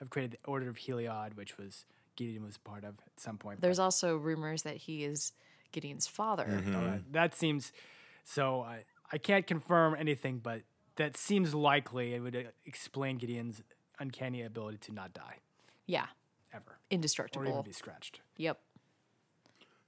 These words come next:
Speaker 3: Do you think that Elspeth has a chance at coming back?
Speaker 2: I think so. I mean, we've seen some art of her already,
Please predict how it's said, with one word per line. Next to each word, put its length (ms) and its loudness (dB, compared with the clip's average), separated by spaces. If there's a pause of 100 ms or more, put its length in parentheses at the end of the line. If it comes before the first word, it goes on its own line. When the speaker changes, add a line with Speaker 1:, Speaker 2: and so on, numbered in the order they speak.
Speaker 3:
Do 100 0
you 100 4
think 480 -2
that 420 2 (1040)
Elspeth 600 2
has 300 0
a 60 -2
chance 720 -2 (140)
at 400 2 (240)
coming 340 0
back? 540 -6 (960)
Speaker 2:
I 120 6
think 220 0
so. 300 6
I 100 4
mean, 160 0
we've 180 2
seen 340 4
some 260 0
art 340 0
of 160 -2
her 200 0
already, 540 -2